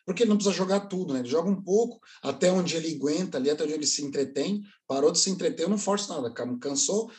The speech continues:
sai, tira as peças dele, a gente segue, não tem problema. Porque, como eu disse, pra mim, jogo é diversão. Se você ficar pre-, "Ai, o cara saiu, acabou a partida." Acabou nada, velho. Tira as peças dele e vamos aí,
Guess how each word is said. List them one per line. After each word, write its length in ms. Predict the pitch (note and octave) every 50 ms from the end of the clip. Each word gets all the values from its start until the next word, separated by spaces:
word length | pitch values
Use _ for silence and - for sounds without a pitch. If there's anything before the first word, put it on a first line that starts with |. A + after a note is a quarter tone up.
| -
sai, 380 | - - - - C#3 D#3+ G#3+ A#3
tira 200 | - - F#3+ F3
as 80 | -
peças 360 | - - E3+ E3 - E3 D#3 C3+
dele, 160 | D3 D#3 F#3
a 40 | F3+
gente 180 | G3 G#3+ -
segue, 380 | - - F3 E3 D3+ C#3 B2+ A2+
não 100 | G#2+ A2
tem 140 | - C#3 -
problema. 340 | - A#2+ G#2+ G#2+ G#2 G2+ - _ _ - - _ _ -
Porque, 240 | D3 D3+ - D#3
como 260 | - - - D3+ D3 D3+
eu 40 |
disse, 320 | C#3+ B2+ D3+ E3 - - - - - - _
pra 140 | - E3 E3
mim, 160 | E3 E3 F3
jogo 240 | F3 E3+ F3+ F3 F#3
é 40 | F3
diversão. 640 | - F3 E3+ F#3+ F#3+ - - C#3 B2+ A2+ G#2 G2+ - - - _
Se 120 | - - B2+
você 120 | - C#3
ficar 200 | - - - -
pre-, 240 | - - - - -
"Ai, 300 | - D#4+ D#4+ D4+ D4+ D4
o 100 | - -
cara 200 | C#4 C#4+ D4 C4
saiu, 500 | - - - C#4 C4 A#3+ B3+ C4+ C#4+ D4
acabou 460 | B3+ B3+ C4+ B3+ A3+ F3+ E3+ A#3 C#4
a 120 | D4 -
partida." 460 | - F#3 G#3+ G3+ - - G3+ G#3+ A3+ B3 - - _ _
Acabou 280 | - D4+ - F#4+ F4 D#4
nada, 280 | B3+ A#3+ C4 C4 A3+
velho. 160 | D#3 D3 C3+
Tira 180 | B2 - G3+ A#3
as 60 | A3+
peças 280 | - B3+ A#3+ - A3 G3+
dele 160 | F#3 G#3 A3
e 40 | A#3+
vamos 200 | A3+ B3 B3+ D4
aí, 420 | B3+ G3+ E3 F3 G#3+ A#3 - -